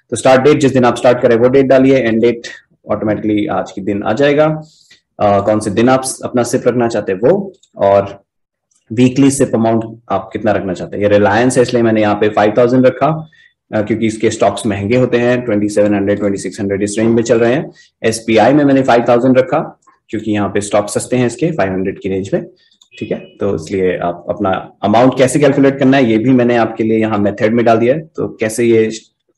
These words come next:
चीज काम करती है, क्या आपको करना है on a weekly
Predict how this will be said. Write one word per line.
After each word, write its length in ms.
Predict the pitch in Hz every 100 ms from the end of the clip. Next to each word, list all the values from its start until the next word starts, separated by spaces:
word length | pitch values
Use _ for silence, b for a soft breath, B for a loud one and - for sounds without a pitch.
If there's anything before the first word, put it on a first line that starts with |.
| B B B B
चीज 360 | - 117 - -
काम 200 | 113 131
करती 280 | 135 127 131
है, 160 | 135
क्या 180 | 127 120
आपको 560 | 113 110 - 110 - 104
करना 260 | 107 117
है 260 | 127 131 139
on 100 | 117
a 40 |
weekly 280 | 104 110 127